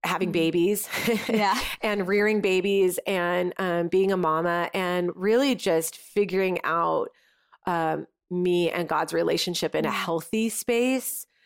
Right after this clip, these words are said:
Speaker 1: And then at thirty-seven or thirty-eight, something like that, um,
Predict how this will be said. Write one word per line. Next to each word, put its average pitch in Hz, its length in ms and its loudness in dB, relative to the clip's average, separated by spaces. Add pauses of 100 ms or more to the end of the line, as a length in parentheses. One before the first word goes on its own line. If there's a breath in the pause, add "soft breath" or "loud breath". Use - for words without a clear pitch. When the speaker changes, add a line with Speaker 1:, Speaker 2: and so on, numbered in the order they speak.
(280 soft breath)
Speaker 1:
And 202 220 0
then 190 180 2
at - 160 -2
thirty-seven 185 800 0
or 156 80 -2
thirty-eight, 170 540 -2
something 165 160 -8
like 170 160 -6
that, 156 400 -2
um, 165 360 -6